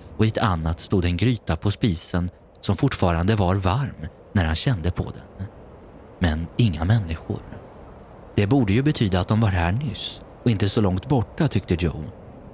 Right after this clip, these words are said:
Men ändå, var fanns fotspåren och varför var hundarna döda? Han gick vidare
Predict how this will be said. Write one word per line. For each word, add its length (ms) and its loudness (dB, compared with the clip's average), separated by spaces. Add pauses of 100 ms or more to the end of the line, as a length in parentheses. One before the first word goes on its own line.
(200)
Men 140 4
ändå, 480 2 (240)
var 240 2
fanns 380 0
fotspåren 800 0
och 120 0 (260)
varför 460 2
var 180 2
hundarna 500 2
döda? 400 0 (1500)
Han 120 2
gick 220 -2
vidare 500 -2